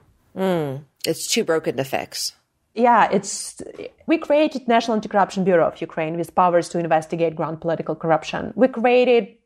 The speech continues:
Speaker 2: a system of asset disclosure for public officials, which is now one of the most profound in the world. We've passed in parliament a revolutionary l-, law which would allow us to clean up entire judiciary in Ukraine.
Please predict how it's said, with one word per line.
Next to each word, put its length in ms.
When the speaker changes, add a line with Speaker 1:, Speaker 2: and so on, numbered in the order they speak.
Speaker 2:
a 140
system 440
of 120
asset 260
disclosure 420
for 120
public 320
officials, 800
which 180
is 80
now 400
one 280
of 100
the 60
most 440
profound 640
in 80
the 100
world. 480
We've 300
passed 340
in 120
parliament 680
a 80
revolutionary 1200
l-, 320
law 400
which 320
would 140
allow 280
us 220
to 100
clean 280
up 120
entire 380
judiciary 440
in 60
Ukraine. 580